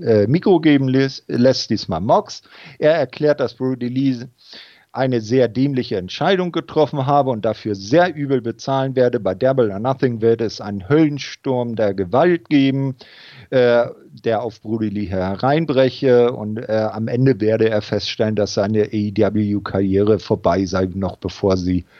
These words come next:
begonnen habe. Und mit einem weiterhin herumwütenden John Moxley geht die Show dann off-air.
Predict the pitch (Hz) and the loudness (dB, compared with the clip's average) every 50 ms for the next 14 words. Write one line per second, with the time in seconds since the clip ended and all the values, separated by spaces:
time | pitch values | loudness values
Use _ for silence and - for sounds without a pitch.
0 | - - - _ _ 113 113 110 - 117 95 127 139 131 127 123 120 107 92 82 | -20 -20 -20 _ _ -2 2 2 2 2 4 4 4 4 2 0 -2 -4 -6 -10
1 | 73 - 139 139 131 123 131 - - - _ _ _ _ _ _ _ _ _ _ | -12 -14 -16 -16 -16 -16 -18 -20 -20 -20 _ _ _ _ _ _ _ _ _ _
2 | _ _ _ _ - - _ - 110 107 107 107 107 113 110 110 113 110 110 107 | _ _ _ _ -20 -20 _ -8 -6 -2 -2 -2 0 0 -2 -2 -2 -2 -4 -4
3 | 107 104 101 - 113 131 131 147 139 127 123 127 127 120 110 107 117 110 104 107 | -6 -6 0 2 2 2 4 4 4 4 4 2 0 -2 -2 -2 -2 -2 -2 -2
4 | 123 131 131 123 110 110 117 117 117 - 110 104 101 98 - 95 95 95 101 120 | -2 -2 -2 -2 -4 -4 -4 -4 -4 -2 -4 -4 -4 -2 -2 -2 -2 0 -2 -4
5 | 120 - - 107 101 92 101 95 - 101 95 - - - 73 76 80 90 107 143 | -4 -2 -4 -4 -2 0 -2 -2 -2 -4 -4 -4 -6 -6 -6 -6 -4 -4 -4 -4
6 | - - - - - - - - - - - - - | -6 -6 -6 -6 -6 -6 -10 -14 -18 -20 -20 -20 -20